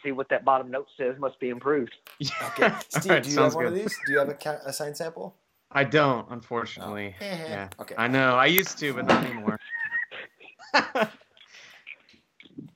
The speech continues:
Speaker 1: Hey, if it helps you any, I know where it's at. <laughs> I don't have it, but I know where it's at.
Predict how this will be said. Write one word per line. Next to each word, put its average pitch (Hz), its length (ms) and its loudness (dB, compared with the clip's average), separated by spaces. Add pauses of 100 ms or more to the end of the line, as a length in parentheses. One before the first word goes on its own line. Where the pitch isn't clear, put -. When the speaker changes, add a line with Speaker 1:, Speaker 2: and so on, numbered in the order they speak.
(720)
Speaker 1:
Hey, 147 240 8
if 120 120 0
it 117 120 0
helps 147 280 4
you 123 120 -2
any, 120 140 -2
I 110 60 0
know 127 120 0
where 131 160 4
it's 98 160 -6
at. 123 280 -2 (1160)
<laughs> 320 140 4 (760)
I 180 120 6
don't 214 260 4
have 147 240 -2
it, 160 140 -8
but 120 100 -6
I 120 60 -4
know 143 140 -8
where 113 120 -8
it's - 140 -14
at. 127 200 -4